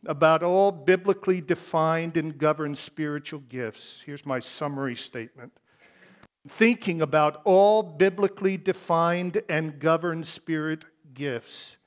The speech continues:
we should not just be open but cautious. We should be eager, pursuing,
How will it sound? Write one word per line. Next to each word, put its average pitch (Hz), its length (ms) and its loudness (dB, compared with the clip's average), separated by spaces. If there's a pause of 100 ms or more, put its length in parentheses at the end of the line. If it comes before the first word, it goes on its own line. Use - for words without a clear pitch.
(760)
we 143 140 0
should 208 240 2
not 254 360 2
just - 360 -2
be 175 200 -6 (120)
open 180 540 0
but 151 360 -4
cautious. - 920 -10 (1080)
We 135 120 -8
should 139 260 -8
be 165 260 -10
eager, 151 600 -2 (1080)
pursuing, 127 800 -4